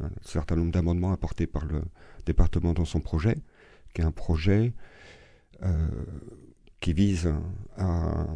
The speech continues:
améliorer le cadre de vie du quartier, notamment à travers un jardin public, avec un volet culturel, donc une salle de spectacle, une scène ouverte, euh, un espace, euh,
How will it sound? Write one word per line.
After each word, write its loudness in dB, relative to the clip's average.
améliorer 4
le 4
cadre 2
de 0
vie 0
du -2
quartier, 0
notamment 0
à -4
travers -4
un 0
jardin 0
public, -4
avec 0
un 4
volet 4
culturel, 2
donc -6
une -8
salle -4
de -2
spectacle, -2
une -2
scène 2
ouverte, 2
euh, 0
un -2
espace, -4
euh, -2